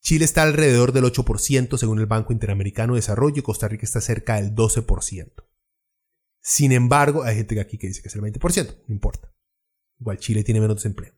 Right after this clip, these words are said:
Sin embargo, eso no significa que los salarios, como ya vimos en los datos, o la calidad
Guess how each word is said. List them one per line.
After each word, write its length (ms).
Sin 240
embargo, 600
eso 300
no 260
significa 680
que 120
los 140
salarios, 1000
como 180
ya 120
vimos 240
en 80
los 100
datos, 380
o 100
la 200
calidad 800